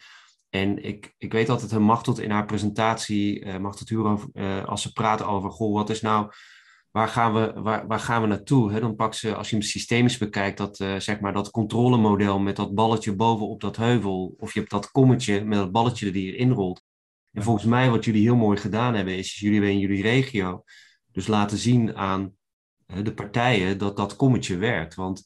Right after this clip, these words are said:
Speaker 1: je kan dus niet van tevoren zeggen wat het wordt of waar die persoon heen gaat. Maar je moet
Speaker 2: Ja.
Speaker 1: steeds kijken waar het naartoe gaat. En dan hoor ik je zeggen, als je dat doet,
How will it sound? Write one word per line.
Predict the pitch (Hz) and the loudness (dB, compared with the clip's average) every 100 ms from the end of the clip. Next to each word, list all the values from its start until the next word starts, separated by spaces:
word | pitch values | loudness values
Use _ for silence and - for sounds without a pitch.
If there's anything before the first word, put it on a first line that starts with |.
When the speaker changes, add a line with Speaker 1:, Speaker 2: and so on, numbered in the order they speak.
| - - - | -20 -20 -10
Speaker 1:
je | - 101 | -4 2
kan | 127 | 4
dus | 135 123 | 6 4
niet | 110 | 2
van | 110 | 2
tevoren | 104 - 113 98 98 | -2 -2 0 0 0
zeggen | 110 101 90 | -2 -2 -2
wat | 92 | -4
het | 90 | -2
wordt | 107 123 98 - _ | 0 0 0 -8 _
of | 95 | -8
waar | 95 98 | -2 0
die | 95 | -2
persoon | - - 95 | -4 -2 -2
heen | 90 123 127 | 2 2 2
gaat. | 82 82 92 | 0 -6 -6
Maar | |
je | 90 | -4
moet | 98 | -4
Speaker 2:
Ja. | - | -4
Speaker 1:
steeds | 101 117 123 - | 0 0 0 -4
kijken | - 120 131 95 90 - _ - _ _ _ | -2 0 0 -2 -6 -10 _ -20 _ _ _
waar | 101 | -4
het | 95 | -2
naartoe | 98 131 127 | 0 2 2
gaat. | - - - | 0 -8 -8
En | 95 | -4
dan | 95 98 | -2 -2
hoor | 90 101 117 | 0 2 2
ik | |
je | 117 | 2
zeggen, | 101 113 101 98 101 | 0 0 0 -2 -4
als | 98 | -6
je | 98 | -2
dat | 110 110 | 0 2
doet, | 117 120 123 | 4 2 0